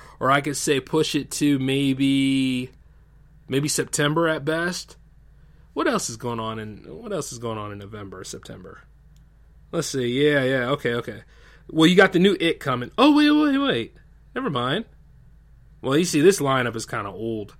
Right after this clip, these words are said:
But, um, from what I heard, that the New Mutants was supposed to come out in August. And we all know August is like that, that, that, that low month for movies in the summertime. You know what I mean? It's like the Happy Time Murders, which I thought was a very underrated,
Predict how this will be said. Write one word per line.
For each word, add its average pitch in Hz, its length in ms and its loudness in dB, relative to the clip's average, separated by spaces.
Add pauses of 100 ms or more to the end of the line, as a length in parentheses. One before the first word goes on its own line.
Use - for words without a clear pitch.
(500)
But, 120 320 0
um, 107 500 -4 (220)
from 165 140 -4
what 196 120 0
I 175 120 2
heard, 180 300 2
that 135 180 0
the 123 60 -4
New 147 180 2
Mutants 143 340 2
was 120 100 -6
supposed 143 240 -4
to - 60 -12
come 135 160 -2
out 117 120 -2
in 107 100 -10
August. 123 640 -6 (360)
And 320 80 -6
we 311 60 -4
all 156 140 2
know 131 140 0
August 131 480 -4
is 117 140 -8
like 127 220 -6
that, 113 240 -6 (340)
that, 120 260 -6
that, 117 320 -8
that 113 260 -8
low 127 440 2
month 104 460 -10
for 110 140 -12
movies 104 460 -8
in 101 100 -12
the 98 60 -12
summertime. 98 680 -14 (720)
You 135 100 -2
know 151 80 2
what 151 100 0
I 143 60 0
mean? 139 320 0
It's - 100 -10
like 190 160 0
the 147 80 -4
Happy 165 300 2
Time 143 280 -2
Murders, 123 580 0
which 127 400 -6 (520)
I 175 160 4
thought 160 240 0
was 139 100 -2
a 135 60 0
very 143 240 6
underrated, 123 540 0